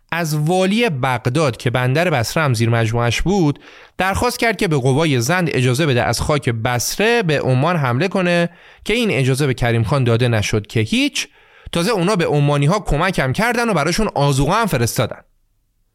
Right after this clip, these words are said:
دلیل دوم این بود که حاکم بصره میر مهنا را اعدام کرده بود که داستانشو گفتیم.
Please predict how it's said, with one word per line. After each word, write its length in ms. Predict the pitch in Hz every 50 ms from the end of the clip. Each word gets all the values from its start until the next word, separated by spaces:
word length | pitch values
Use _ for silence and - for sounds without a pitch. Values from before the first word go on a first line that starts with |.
| _ -
دلیل 320 | 214 247 277 277 240 240
دوم 380 | 233 233 220 185 202 208 202 202
این 100 | 202 202
بود 140 | 190 190
که 220 | - - 190 190 180
حاکم 380 | 139 147 131 - 185 180 175
بصره 560 | 151 135 127 120 113 - - - 196 208 214 196
میر 260 | 165 143 131 127 127
مهنا 460 | 123 120 117 123 120 123 127 147 170
را 100 | 180 190
اعدام 500 | - - 117 95 113 117 139 147 143 127
کرده 340 | 107 113 104 104 104 110 104
بود 180 | 101 107 107
که 220 | - - 113 110 104
داستانشو 460 | 107 117 113 - 165 160 165 - 160
گفتیم. 440 | 135 123 113 - - - - 113 -